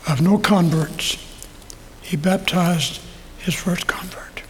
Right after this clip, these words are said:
I felt like I was standing on holy ground. It was years and years later, but there's where he baptized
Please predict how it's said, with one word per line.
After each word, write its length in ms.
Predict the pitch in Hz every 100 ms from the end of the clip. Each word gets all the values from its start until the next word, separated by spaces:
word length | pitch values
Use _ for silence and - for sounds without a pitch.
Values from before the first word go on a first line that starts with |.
| - - - - - - - - - - - - - -
I 40 | 226
felt 200 | 254 254
like 120 | 240
I 100 | 226
was 120 | 208
standing 340 | 226 220 220 202
on 60 |
holy 300 | 180 240 226
ground. 500 | 214 233 190 - - - - - - - - - - - -
It 60 |
was 140 | 247 202
years 320 | 254 254 208
and 100 | 208
years 260 | 220 214
later, 380 | 208 175 160 147 - - - - - - - - - - - - - -
but 160 | 202 131
there's 240 | 202 175
where 640 | 214 208 202 - - - - - - - - - - - - - - - - - - - - - - - - - - - - - - - - - -
he 160 | 180
baptized 840 | 147 190 208 - 175 175 165 151